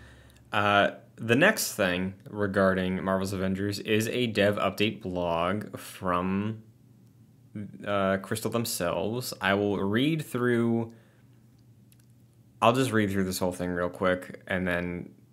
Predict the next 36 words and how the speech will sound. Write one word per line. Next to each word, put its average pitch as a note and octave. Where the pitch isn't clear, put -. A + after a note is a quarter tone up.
there's G2+
a G2
couple F#2+
takeaways. F2+
'cause G2
they, A2+
they A#2
br-, A#2
briefly C#3+
touch C3
on G#2+
the G2
patch F#2
we G2
just F#2
discussed, F2+
but F#2+
most G#2
of -
the F#2+
other F2
stuff -
surrounding F2
the F#2+
future F#2
of F2
the F2+
game E2+
is E2+
spread -
out D2+
throughout -
here, -
so. -
They G#2
posted, G#2+